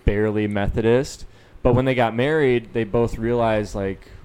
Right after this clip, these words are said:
we do need something more. So they were on that same level. And then that's how they came to similar findings about, you know, Christianity, Adventism, 'cause they're s-, you know, we're Seventh-day Adventists. So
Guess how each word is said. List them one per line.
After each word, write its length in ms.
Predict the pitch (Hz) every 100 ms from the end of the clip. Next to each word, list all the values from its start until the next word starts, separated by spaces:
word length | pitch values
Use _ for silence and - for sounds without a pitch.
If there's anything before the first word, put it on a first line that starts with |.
| -
we 100 | 110
do 220 | 113 123 127
need 180 | 117
something 380 | - 110 104 98
more. 240 | 110 110 -
So 160 | 123
they 100 | 131
were 120 | 139
on 100 | 139
that 180 | 131 104
same 380 | - 131 123 107
level. 580 | 104 127 107 92 92 117 - - - -
And 100 | 113
then 120 | 110
that's 260 | 110 120 -
how 120 | 123
they 140 | 107
came 340 | 107 110 110 107 -
to 340 | 110 98 95 - - -
similar 340 | - 110 104
findings 540 | - 104 104 107 107 107
about, 440 | 90 95 92 - - -
you 100 | 98
know, 180 | 87 87
Christianity, 580 | 120 - 113 104 104 101
Adventism, 680 | 92 95 98 104 95 104 113
'cause 100 | 92
they're 80 | 92
s-, 140 | - -
you 100 | 95
know, 80 | 87
we're 80 | 92
Seventh-day 320 | 98 92 95
Adventists. 340 | 95 95 95 -
So 320 | 107 95